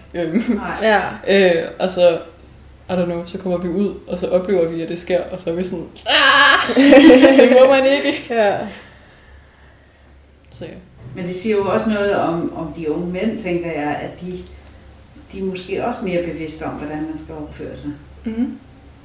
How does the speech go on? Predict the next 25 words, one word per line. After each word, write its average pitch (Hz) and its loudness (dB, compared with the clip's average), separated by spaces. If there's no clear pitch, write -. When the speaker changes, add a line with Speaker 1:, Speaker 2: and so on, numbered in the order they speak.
Speaker 2:
Så - -20
det 180 -4
er 180 -4
jo 185 -4
ikke 185 -8
kun 190 -4
det 180 -4
at 180 -4
sige 175 -10
fra - -8
som, - -12
som - -16
kvinde, 208 -2
Speaker 3:
Mhm. 208 4
Speaker 2:
men - 0
også, 175 -6
at 165 -14
mændene 190 -8
bliver 175 -8
mere 165 -8
bevidste 160 -14
om, 135 -12
at, 147 -16
øh, 143 -14
hvad 170 -10